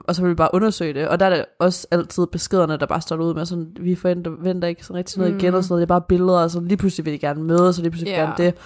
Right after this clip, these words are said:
Speaker 1: og så begynder de at være sådan rigtig pressende på.
Speaker 2: Præcis. Jeg har prøvet sådan en anden fyr på Instagram, og kort fortalt, for det er en lang historie, men kort fortalt, så gik det fra, at han bare skulle have sendt nogle af min-,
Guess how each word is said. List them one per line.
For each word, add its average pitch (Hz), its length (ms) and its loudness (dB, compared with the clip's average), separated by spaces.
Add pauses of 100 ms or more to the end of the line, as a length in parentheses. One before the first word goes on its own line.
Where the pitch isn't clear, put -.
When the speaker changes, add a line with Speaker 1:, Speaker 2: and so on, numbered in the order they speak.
(140)
Speaker 1:
og 180 80 0
så 170 60 -2
begynder 175 240 4
de 160 100 -4
at - 20 -2
være 156 180 2
sådan 165 260 -4
rigtig 170 340 -6
pressende - 460 -6
på. - 100 -4
Speaker 2:
Præcis. 175 500 0
Jeg 190 80 6
har 190 40 6
prøvet 202 300 2
sådan 202 120 -4
en 185 60 -2
anden 185 240 0
fyr 190 240 0
på 180 80 -6
Instagram, 175 720 -6
og 170 160 -2 (120)
kort 196 240 2
fortalt, - 400 -6
for 170 80 -10
det 180 80 -6
er 170 40 -4
en 165 40 -6
lang 156 180 -6
historie, 170 280 -4
men 170 120 -4
kort 202 260 4
fortalt, 185 380 -2
så 190 120 -4
gik 190 260 -4
det 190 100 -2
fra, 175 360 2
at 180 240 2 (100)
han 180 300 0
bare 180 220 2
skulle 185 320 -4
have 180 100 0
sendt - 400 0
nogle 180 280 0
af 180 60 0
min-, 170 240 -6